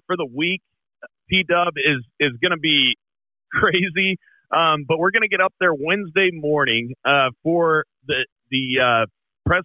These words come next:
conferences with Taylor Gooch, Charles Howe, Peter Uihlein. Those are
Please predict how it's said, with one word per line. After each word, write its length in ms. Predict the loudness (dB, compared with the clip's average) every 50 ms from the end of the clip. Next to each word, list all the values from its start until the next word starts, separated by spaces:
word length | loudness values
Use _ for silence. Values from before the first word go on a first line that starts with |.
| -2 -2
conferences 680 | -2 -2 -2 -2 -2 -4 -4 -2 -2 -2 -2 -2 -2 -4
with 140 | -4 -6 -6 -6 _ -2
Taylor 280 | 0 0 0 -2 -4 -6 -6 -6 -4
Gooch, 520 | -2 0 0 -2 -4 -6 -10 -14 -16 -14 -8
Charles 380 | -4 -2 0 0 0 0 -2 -6 -4
Howe, 360 | -2 0 2 2 0 0 -4 -6 -6
Peter 220 | -8 -6 -4 -2
Uihlein. 640 | -2 -2 -2 -4 -2 0 0 0 2 2 0 0 0
Those 180 | 0 0 0 -2
are 60 | -4